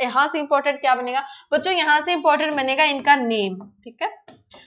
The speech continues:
और दूसरी अगर बात करते हैं तो ये इनकी क्या है? कंट्री, मतलब ये कहाँ से बिलोंग करती है। ये दो चीजें यहाँ से most, most important बनेगी, ठीक है। और तीसरा जो इंपॉर्टेंट बनेगा, मतलब ये क-, कहाँ पर, मतलब अगर बात करें क्षेत्र की या फिर बात करें कि कहाँ एरिया, मतलब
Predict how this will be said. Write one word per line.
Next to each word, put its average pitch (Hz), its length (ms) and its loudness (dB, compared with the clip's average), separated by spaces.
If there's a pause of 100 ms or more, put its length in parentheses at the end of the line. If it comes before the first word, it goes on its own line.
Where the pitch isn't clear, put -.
(140)
और 277 120 6
दूसरी 320 480 2
अगर 339 200 4
बात 277 380 8
करते 269 240 0
हैं 302 260 0
तो 320 80 -2
ये 277 240 0
इनकी 285 300 -2
क्या 277 180 4
है? 285 200 6
कंट्री, 233 580 0
मतलब 220 360 -2
ये 269 140 -2
कहाँ 226 340 0
से 285 180 -4
बिलोंग 208 440 0
करती 196 280 -6
है। 214 240 -4
ये 285 60 4
दो 302 220 0
चीजें 330 280 -2
यहाँ 277 240 0
से 254 140 -4
most, 247 480 -4
most 233 200 -6
important 190 340 -4
बनेगी, 190 320 -8
ठीक 262 200 -6
है। 320 100 -4 (400)
और 311 200 8
तीसरा 349 360 6
जो 415 120 4
इंपॉर्टेंट 359 400 4
बनेगा, 330 300 2
मतलब 330 320 -2
ये 349 100 2
क-, 330 360 0
कहाँ 277 200 6
पर, 311 220 2
मतलब 302 160 2
अगर 311 120 0
बात 262 280 6
करें 302 200 -4
क्षेत्र 277 440 -2
की 294 280 -4
या 262 100 4
फिर 262 140 -4
बात 240 360 4
करें 277 180 -4
कि 302 100 -6
कहाँ 247 420 -2
एरिया, 240 340 2
मतलब 269 340 -4